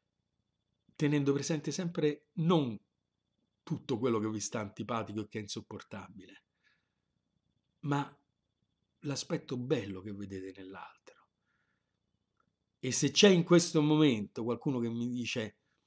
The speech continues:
"Ma io in quella persona non ci trovo niente di bello", eh, cara amica o caro amico che stai dicendo questa cosa, stai messo veramente male, dammi retta, perché vuol dire che il lavoro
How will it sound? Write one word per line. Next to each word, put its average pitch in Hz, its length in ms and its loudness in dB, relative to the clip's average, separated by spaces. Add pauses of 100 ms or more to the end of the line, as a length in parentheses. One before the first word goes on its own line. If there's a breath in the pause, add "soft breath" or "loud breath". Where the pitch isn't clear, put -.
(200)
"Ma 120 140 -2
io 160 160 8
in 139 100 0
quella 127 220 2
persona 120 460 -4
non 120 200 -4
ci 120 140 -8
trovo 113 260 -4
niente 120 420 0
di 110 120 -6
bello", 104 640 -8 (100)
eh, 104 580 -10 (1000)
cara 127 240 2
amica 123 360 0
o 113 60 -2
caro 117 220 -2
amico 113 260 -4
che 107 120 -6
stai - 180 -6
dicendo 110 420 -4
questa 107 300 -8
cosa, 104 420 -8 (400)
stai - 320 -2
messo 117 300 -4
veramente 113 540 -2
male, 95 480 -14 (280)
dammi 110 400 -4
retta, 95 360 -12
perché 104 180 -12
vuol 113 160 -4
dire 117 220 -2
che 117 60 -2
il 113 60 -2
lavoro 120 440 -2